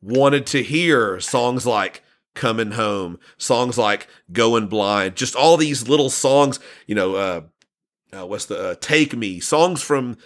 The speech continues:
their old albums that they were never playing. And they saw that, and then, of course, the ill-fated, or, you know, ill-fated, I guess you could call it, the meeting up in Los Angeles where Peter Criss shows up, and they pull him up on stage, obviously, 'cause, I mean, why not? They hadn't seen him in years, and it was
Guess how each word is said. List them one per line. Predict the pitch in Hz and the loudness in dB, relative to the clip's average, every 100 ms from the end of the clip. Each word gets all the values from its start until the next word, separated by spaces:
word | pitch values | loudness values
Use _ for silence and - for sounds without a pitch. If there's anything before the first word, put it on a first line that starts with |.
| _ - | _ 0
their | 127 123 | 2 4
old | 151 143 | 4 4
albums | 120 147 139 123 | 4 4 2 0
that | 123 | -2
they | 107 120 | 0 -2
were | 101 110 | -2 -4
never | 110 120 139 127 | -2 0 2 0
playing. | 110 123 143 104 73 80 _ _ | 0 0 2 0 -8 -20 _ _
And | 107 107 104 101 - _ - - - _ _ - | -4 -2 -4 -8 -14 _ -20 -20 -20 _ _ -4
they | 127 | -4
saw | - 147 226 | 0 2 4
that, | 147 120 127 127 | 4 4 2 0
and | 123 | -2
then, | |
of | 120 | -2
course, | - 131 127 - _ | 0 0 0 -8 _
the | 95 107 | -8 -4
ill-fated, | 120 135 127 135 131 120 110 - | 0 0 2 4 4 2 0 -2
or, | 98 92 87 _ | -4 -4 -6 _
you | 104 | -10
know, | 87 85 - - | -8 -12 -8 -2
ill-fated, | 131 120 110 98 | 0 2 0 0
I | |
guess | 95 117 | -4 -6
you | - | -8
could | 87 | -10
call | - 90 107 | -6 -2 -2
it, | - _ _ _ _ _ | -4 _ _ _ _ _
the | 110 | -2
meeting | 113 127 131 127 | 2 4 4 4
up | 123 | 4
in | 120 110 | 0 2
Los | 117 117 | 0 2
Angeles | 123 147 110 123 120 | 2 2 2 0 0
where | 101 | -2
Peter | - 127 110 | 0 -2 2
Criss | 143 160 | 2 2
shows | - 110 98 | 2 0 0
up, | 98 117 - _ _ _ _ _ _ _ _ - | -2 -4 -6 _ _ _ _ _ _ _ _ -2
and | 110 107 | 0 0
they | 104 104 | -2 -2
pull | 127 127 | 0 2
him | 127 | 2
up | 123 | 2
on | 120 | 0
stage, | 107 113 120 120 | 0 2 2 2
obviously, | 101 95 98 - 120 | 0 -2 -4 -2 -2
'cause, | 139 104 - - | 0 -2 -4 -8
I | |
mean, | 107 98 | -6 -2
why | 101 98 | 0 0
not? | 98 123 120 | 2 2 2
They | |
hadn't | 117 107 104 | 0 -2 -4
seen | 123 110 | -6 -4
him | 107 | -6
in | 95 | -8
years, | 92 98 120 131 | -10 -6 -4 -2
and | 113 | -4
it | 90 | -6
was | 92 87 | -8 -10